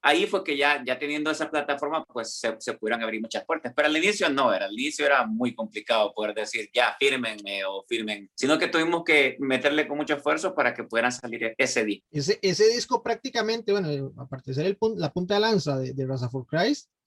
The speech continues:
Speaker 2: marcó la carrera de Raza for Christ al punto que, no sé, pregunto, ¿lo consideras como el mejor proyecto que ha hecho Raza for Christ?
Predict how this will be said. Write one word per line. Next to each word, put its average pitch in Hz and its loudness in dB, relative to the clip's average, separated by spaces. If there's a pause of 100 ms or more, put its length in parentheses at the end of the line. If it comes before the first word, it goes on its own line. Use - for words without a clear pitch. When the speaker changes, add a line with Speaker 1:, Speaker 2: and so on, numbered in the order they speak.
(220)
Speaker 2:
marcó 156 2
la 233 6
carrera 196 2
de - -2
Raza 147 -2
for 135 -6
Christ 240 -2
al 147 -2
punto 220 -2
que, - -8 (240)
no 160 -6
sé, 208 2 (560)
pregunto, 165 2
¿lo 151 2
consideras 160 2
como 175 2
el 160 4
mejor 165 6
proyecto 226 -4
que 208 0
ha 214 0
hecho 214 -6
Raza 220 -2
for 180 -10
Christ? 262 -2